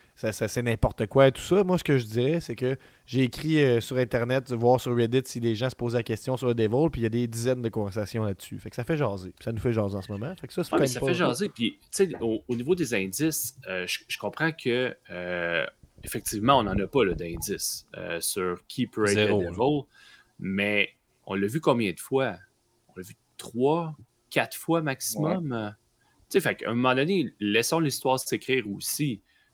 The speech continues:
Speaker 2: Tu sais, laissons faire ses interventions, puis, OK, là, on,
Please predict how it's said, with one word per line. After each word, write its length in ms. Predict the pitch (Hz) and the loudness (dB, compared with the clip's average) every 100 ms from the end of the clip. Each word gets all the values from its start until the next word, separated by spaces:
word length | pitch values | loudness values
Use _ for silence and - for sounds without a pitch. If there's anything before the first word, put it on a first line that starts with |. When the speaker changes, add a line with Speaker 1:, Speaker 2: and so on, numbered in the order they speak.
| _ | _
Speaker 2:
Tu 60 | 147 | 2
sais, 180 | 127 - - | 2 0 -8
laissons 500 | 65 95 117 139 170 | -10 -4 0 2 2
faire 160 | 160 180 | 2 0
ses 180 | 151 135 | 0 0
interventions, 640 | 127 120 110 98 156 160 | 0 2 2 2 -2 -4
puis, 380 | 160 110 110 - 98 | -2 -2 -2 -2 -10
OK, 200 | - 131 139 123 80 | -4 -2 0 -2 -2
là, 340 | 120 135 131 - | 0 0 0 -2
on, 180 | 104 | -4